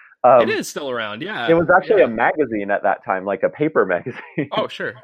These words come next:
Speaker 1: Um,
Speaker 2: Yeah.
Speaker 1: and they mailed me,
Speaker 2: <laughs>
Speaker 1: they mailed me, this is how old I am. They mailed me a paper check <laughs> to, for, like, twenty dollars. Um, but Paste at that time was kind of on the fence between, like,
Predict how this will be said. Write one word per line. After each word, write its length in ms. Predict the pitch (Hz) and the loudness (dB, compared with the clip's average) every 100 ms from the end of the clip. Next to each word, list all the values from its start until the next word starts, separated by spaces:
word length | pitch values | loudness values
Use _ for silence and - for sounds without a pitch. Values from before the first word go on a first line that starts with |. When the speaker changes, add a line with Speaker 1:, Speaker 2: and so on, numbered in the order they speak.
| 123 | 2
Speaker 1:
Um, 160 | 117 110 | 2 0
Speaker 2:
Yeah. 240 | 165 170 | -8 -4
Speaker 1:
and 80 | 127 | -2
they 80 | 143 | -2
mailed 460 | 131 120 147 147 131 | 0 4 6 4 0
me, 160 | 117 110 | -2 0
Speaker 2:
<laughs> 40 | |
Speaker 1:
they 80 | 110 | 0
mailed 360 | 104 139 156 | 4 4 4
me, 60 | 131 | 2
this 160 | 143 147 | -2 -2
is 80 | 135 | 2
how 120 | 110 | 4
old 200 | 113 113 | 4 4
I 60 | 90 | 2
am. 100 | 92 | 0
They 100 | 101 | -4
mailed 380 | 104 127 156 | 2 2 2
me 80 | 120 | 0
a 80 | 92 | -4
paper 360 | - 135 113 - - | -2 -4 -4 -4 0
check 240 | 107 82 - - - - | 2 2 -4 -18 -18 -8
<laughs> 0 | 147 - 160 - - _ - | -6 -4 -6 -6 -20 _ -4
to, 320 | 147 - 143 - _ - | -2 -2 -4 -6 _ -4
for, 140 | 123 113 | 2 4
like, 180 | 113 | 2
twenty 240 | - 131 123 | 2 -2 2
dollars. 400 | 117 117 92 92 - _ 156 _ 131 | 4 4 2 -2 -8 _ -20 _ -2
Um, 220 | 131 123 | -2 2
but 180 | 185 - | 0 2
Paste 280 | 196 208 208 | 0 2 2
at 100 | 170 | 4
that 180 | 156 | 4
time 220 | 165 170 147 | 4 2 2
was 140 | 127 | -4
kind 240 | - 131 | -2 0
of 100 | 143 | 2
on 120 | 139 131 | 2 0
the 100 | - | 0
fence 340 | 107 117 123 | -2 -2 -6
between, 340 | 110 - 107 101 | -16 -10 -8 -2
like, 280 | 101 - | -2 -2